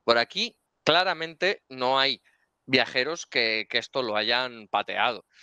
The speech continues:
Y, y no hay una senda como tal. El terreno es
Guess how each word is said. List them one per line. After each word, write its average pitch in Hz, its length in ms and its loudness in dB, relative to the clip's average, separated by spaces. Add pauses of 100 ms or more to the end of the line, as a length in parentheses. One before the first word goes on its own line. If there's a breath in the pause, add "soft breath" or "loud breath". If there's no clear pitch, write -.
(560 loud breath)
Y, 107 460 -2
y 95 480 -2
no 101 100 -6
hay 107 200 -4
una 113 320 -2
senda 117 420 -4
como 98 260 -12
tal. 123 260 0 (600 loud breath)
El 101 340 0
terreno 113 440 -2
es - 380 -4